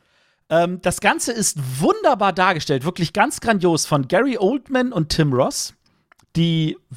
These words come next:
finde ich, da auf einem ganz anderen Niveau gespielt haben. Also gerade Gary Oldman, wenn man den heute sieht, so in Slow Horses, denkt man sich so, „Boah, wie ist das denn für ein abgewrackter Typ?“ Und in Rosenkranz und Guildenstern wirkt er noch so jung und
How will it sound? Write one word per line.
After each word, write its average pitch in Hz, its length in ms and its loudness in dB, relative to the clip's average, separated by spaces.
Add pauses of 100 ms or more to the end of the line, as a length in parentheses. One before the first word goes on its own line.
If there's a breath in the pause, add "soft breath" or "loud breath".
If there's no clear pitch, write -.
(160)
finde 175 240 0
ich, 165 140 -4
da 147 340 0 (1120 soft breath)
auf 143 180 0
einem 151 120 -2
ganz 226 220 0
anderen 160 380 0
Niveau 151 300 0
gespielt 139 340 -2
haben. 180 200 2
Also 147 240 -2
gerade 156 300 0
Gary 160 260 2
Oldman, 165 400 0
wenn 160 80 0
man 160 140 0
den 156 140 0
heute 151 200 2
sieht, 143 240 -4
so 202 120 0
in 160 100 2
Slow 151 300 0
Horses, 165 400 0
denkt 175 200 -4
man 165 120 2
sich 147 160 -2
so, 160 120 0
„Boah, 143 280 0
wie 147 80 -2
ist - 160 -2
das 151 140 -2
denn 185 200 2
für 180 80 2
ein 190 80 2
abgewrackter 165 720 0
Typ?“ - 260 0 (420 loud breath)
Und 160 80 2
in 156 40 4
Rosenkranz 220 480 0
und 185 60 0
Guildenstern 208 380 0
wirkt 190 200 -2
er 208 60 2
noch 170 100 0
so - 160 -2
jung 240 460 0
und 165 300 0